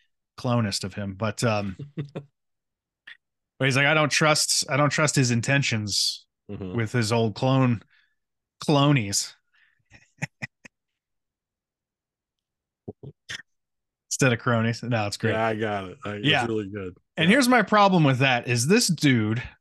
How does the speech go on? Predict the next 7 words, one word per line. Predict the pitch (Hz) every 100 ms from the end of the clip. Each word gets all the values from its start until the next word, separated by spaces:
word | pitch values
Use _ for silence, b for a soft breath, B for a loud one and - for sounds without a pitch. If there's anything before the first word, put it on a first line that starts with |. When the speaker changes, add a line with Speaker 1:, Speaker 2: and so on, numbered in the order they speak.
| _
Speaker 2:
Go | 101
right | 92 90
ahead. | 87 73 82 _ -
Speaker 1:
this | 202 -
dipshit | 117 156 - 98 95 _ _ _ _ -
Speaker 2:
Yeah. | 85 - _ _ -
Speaker 1:
uh, | 135 131 120 117 110